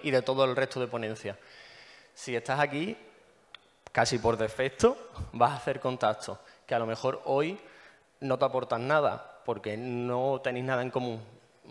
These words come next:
Pero puede ser que dentro de un año, dos años, tres años, eh, te puedan aportar algo. Da tu teléfono, coge el teléfono de la gente, correo.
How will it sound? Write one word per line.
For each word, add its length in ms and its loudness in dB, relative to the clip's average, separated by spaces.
Pero 180 2
puede 140 2
ser 160 -4
que 80 4
dentro 240 2
de 80 4
un 80 4
año, 260 2
dos 220 4
años, 280 0
tres 220 -4
años, 300 -2
eh, 420 0
te 100 2
puedan 260 4
aportar 380 6
algo. 360 0
Da 180 -2
tu 80 -2
teléfono, 500 -2
coge 180 -2
el 60 -6
teléfono 340 -2
de 60 0
la 80 -2
gente, 420 -4
correo. 440 4